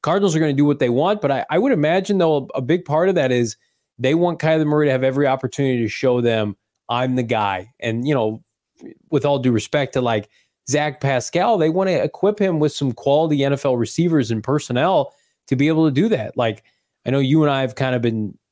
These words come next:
d-, discussing, like, options with Budda Baker when he's coming back, Garrett Williams, but, like, I mean, when Kyler Murray comes back, if not the week of, shortly after, like, James Conner will be eligible to return.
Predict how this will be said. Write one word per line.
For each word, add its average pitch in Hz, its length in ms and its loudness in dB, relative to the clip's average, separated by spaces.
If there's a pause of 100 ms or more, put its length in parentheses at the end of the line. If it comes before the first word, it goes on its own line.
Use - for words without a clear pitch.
(140)
d-, - 180 -16
discussing, 127 540 -2
like, 113 180 -2
options 117 440 -4
with 107 260 0
Budda 107 220 -2
Baker 131 480 0
when 113 160 0
he's 127 240 0
coming 127 260 -2
back, 117 320 0
Garrett 107 280 2
Williams, 120 480 0
but, 113 180 -2
like, 110 280 -2 (520)
I 123 40 -2
mean, 131 340 0 (100)
when 127 260 -2
Kyler 170 320 0
Murray 165 200 2
comes 147 300 -4
back, 139 460 -2
if 123 160 -2
not 127 240 -2
the 110 60 0
week 131 260 0
of, 131 240 0
shortly 120 340 0
after, 143 300 -2
like, 143 180 0
James 120 320 0
Conner 220 320 -2
will 147 80 0
be 113 160 -2
eligible 101 460 -4
to - 140 -16
return. 98 460 -10